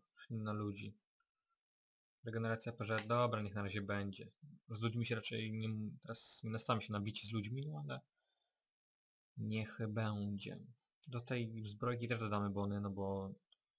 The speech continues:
Przyda się na pewno. Smoczą mam na czterdziesty drugi, ale do czterdziestego drugiego to jeszcze trochę brakuje. Dobra, nic ciekawego nie ma, no to, o, dwa K H P.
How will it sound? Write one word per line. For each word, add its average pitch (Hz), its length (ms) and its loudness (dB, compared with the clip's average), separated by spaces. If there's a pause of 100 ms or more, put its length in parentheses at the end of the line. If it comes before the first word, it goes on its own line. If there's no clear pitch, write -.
(1800)
Przyda 101 300 -2
się - 140 -4
na 104 100 0
pewno. 101 460 -2 (960)
Smoczą 117 440 0
mam 110 260 4
na 104 80 0
czterdziesty 107 360 -4
drugi, 117 380 -2 (340)
ale 110 120 -4
do 107 80 -8
czterdziestego 110 440 -4
drugiego 104 360 -2
to 104 100 -4
jeszcze 101 360 0
trochę 104 200 -6
brakuje. 104 440 -4 (680)
Dobra, 104 280 2
nic 104 180 -2
ciekawego 107 440 -2
nie 110 160 0
ma, 107 140 0
no 104 120 -4
to, 104 220 -8 (240)
o, 101 180 -2
dwa 113 200 0
K 120 140 -6
H - 140 -6
P. 98 280 -6